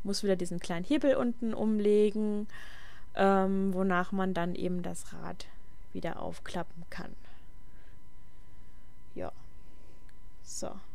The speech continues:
Jetzt hebe ich das nochmal an, genau. Dann zeig's nochmal von unten. Unten seht ihr übrigens auch die Signatur, die jedes Meyercraft-Rad bekommt mit einer Nummer. Ähm, ja. Lässt sich ganz einfach aufstellen.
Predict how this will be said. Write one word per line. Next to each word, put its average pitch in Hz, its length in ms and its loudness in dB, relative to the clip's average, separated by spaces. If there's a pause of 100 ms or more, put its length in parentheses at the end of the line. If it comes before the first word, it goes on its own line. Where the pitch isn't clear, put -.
(200)
Jetzt - 200 -4
hebe 190 100 -2
ich - 40 -8
das - 180 -4
nochmal 185 200 -2
an, 214 120 -2
genau. 180 320 0 (560)
Dann 202 100 -2
zeig's 180 320 2
nochmal 185 220 2
von 180 220 -2
unten. 240 320 2
Unten 202 320 4
seht 202 200 6
ihr 196 100 6
übrigens 190 400 2
auch 185 180 2
die 190 120 0
Signatur, 185 540 2
die 226 100 2
jedes 208 420 2
Meyercraft-Rad 196 920 0
bekommt 190 340 0
mit 196 120 0
einer 175 240 0
Nummer. 190 440 2 (1200)
Ähm, 190 540 0 (240)
ja. - 120 -2 (1400)
Lässt 196 260 0
sich - 120 -6
ganz 185 220 0
einfach 180 300 -4
aufstellen. 226 800 2